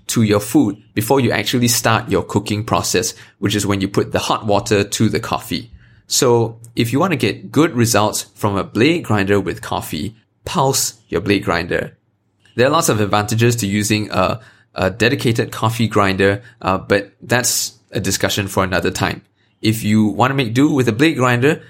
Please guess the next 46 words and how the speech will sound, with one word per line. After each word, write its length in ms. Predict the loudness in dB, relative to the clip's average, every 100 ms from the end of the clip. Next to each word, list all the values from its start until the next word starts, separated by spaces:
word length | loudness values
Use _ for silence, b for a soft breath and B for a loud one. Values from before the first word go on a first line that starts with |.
| B
uh, 160 | -2 -2
I 140 | 0
like 160 | 0 0
to 100 | -2
tell 240 | 0 0
you 160 | 2 2
that 240 | 0 -2
you 140 | -4 -4
can, 500 | -4 0 2 0 -6 b _
because 420 | -4 0 0 0 B _
if 100 | -4
you 160 | 2 2
are 60 | 2
grinding 500 | 2 0 0 -2 0
your 160 | 0
beans 520 | 0 -2 0 0 -2 -6 -16
fresh, 600 | -4 0 0 0 -4 -8 _ _
then 160 | 0 4
you 160 | 4
are 20 | 4
getting 320 | 2 2 0
more 500 | -2 2 4 4 2
out 200 | -2 -2
of 120 | -2
the 100 | -4
beans 600 | -2 -2 -2 -2 -4 -8 _ _
than 240 | -2 0 0
you 100 | 0
would 340 | 2 2 2
if 160 | -4 -2
you 80 |
bought 360 | 0 0 0 -4
pre-ground 800 | -4 2 2 2 0 0 0 -4
coffee. 460 | -6 -6 -6 -10 b b b _ _ _
You 100 | -4
can 160 | 0 0
think 160 | 0 0
about 240 | 0 2
it 140 | 2
like 260 | 0 -2 -2
this. 340 | -2 -2 -6 b b b
You 60 | 0
wouldn't 260 | 2 0
cut 240 | -2 -2 -2
an 120 | -4
apple 640 | -2 -4 0 2 2 -2